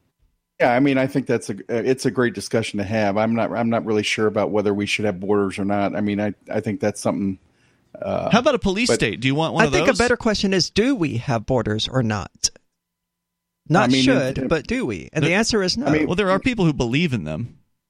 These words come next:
Speaker 3: Well, there are people who believe in the flying spaghetti
Speaker 2: Sure.
Speaker 3: monster, too.
Speaker 2: <laughs> But these people will kill you.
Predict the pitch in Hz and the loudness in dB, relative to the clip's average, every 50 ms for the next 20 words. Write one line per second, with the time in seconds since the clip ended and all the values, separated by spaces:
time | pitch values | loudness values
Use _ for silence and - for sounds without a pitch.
0 | _ _ _ - 190 202 175 175 214 190 180 - 233 220 - 170 160 147 180 170 | _ _ _ 0 0 2 4 4 4 2 2 2 -2 -2 -2 -2 0 2 2 2
1 | 165 165 160 165 175 165 156 127 - - 160 151 143 135 135 127 123 - - _ | 2 0 2 2 2 2 0 -2 -4 -2 -2 0 0 0 -2 -4 -6 -8 -10 _
2 | _ _ - 139 - - 214 185 160 135 123 - - 147 143 - 240 247 208 160 | _ _ -4 -4 -2 0 0 2 2 2 0 -2 -2 -2 0 2 2 2 2 0
3 | 139 131 165 170 151 110 131 123 - - 311 233 139 101 107 113 123 - 139 120 | 0 0 0 0 0 0 -2 -2 0 0 2 2 2 2 0 -2 -2 -2 -4 -4
4 | 101 - - 139 170 175 143 196 233 226 - - 214 160 160 156 135 131 117 - | -4 0 2 2 2 4 4 2 2 2 2 2 2 2 2 2 2 0 -2 2
5 | - 202 196 160 131 104 95 - 50 | 2 2 2 2 0 -2 -4 -8 -10